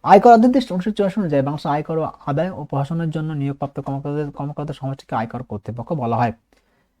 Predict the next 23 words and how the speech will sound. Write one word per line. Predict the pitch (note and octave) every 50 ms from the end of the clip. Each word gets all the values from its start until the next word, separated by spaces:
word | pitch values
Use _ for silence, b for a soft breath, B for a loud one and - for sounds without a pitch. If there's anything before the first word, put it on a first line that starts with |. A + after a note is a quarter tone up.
| _ _ _ -
আয়কর | G3+ G3+ G3 G#3+
কর্তৃপক্ষ | G#3 G#3+ G3+ G#3+ G3 F#3+ F#3
প্রধানরা | - D#3 C#3+ D3+ D3+ D#3+ D#3
জাতীয় | E3 D#3 D#3 E3+ D#3
রাজস্ব | C#3+ C#3+ C#3 - - D#3
বোর্ড, | C#3 C3 C#3 D3+ D3 - _ _ _ _ _ _ _ _ _ _ _ _ _ _ _ _ _ _ _ _ _ _ _ _ _ _
চেয়ারম্যান | - F3 E3 D#3+ D#3+ D#3+ D#3
জাতীয় | C#3+ C3+ C3 C3+ B2+ B2
রাজস্ব | B2+ B2+ A#2+ - C#3 B2+
বোর্ড, | A#2+ B2 B2+ B2+ B2+ - - _ _ _ _ _
কর | - D#3+ D3+ D#3
কমিশন, | - C3+ B2+ B2+ B2+ - - A#2 A#2 A#2+ B2+ C#3 - _ _ -
অতিরিক্ত | D3 D3 D3+ D3 C#3 D#3
কর | C#3 C#3 B2+ B2
কমিশন, | - A#3 B2 B2 - - B2+ B2+ B2+ C#3 C#3
যুগ্ম | C#3+ D#3 D3+ D3+ D3+
কর | C#3 C3 A#2+
কমিশন, | B2 - A#2+ A#2+ A#2+ B2 B2+ C3
উপ | C3+ C3+ D3 C#3 - _ -
কর | - B2+ B2+
কমিশন, | - - A#2+ A#2 - B3+ C#3 D3
সহকারী | - - E3 E3 - D3 C3 B2+
কমিশনার, | A#2+ G#2 G2+ G#2 G2 - A2 A2 A#2+ D#3+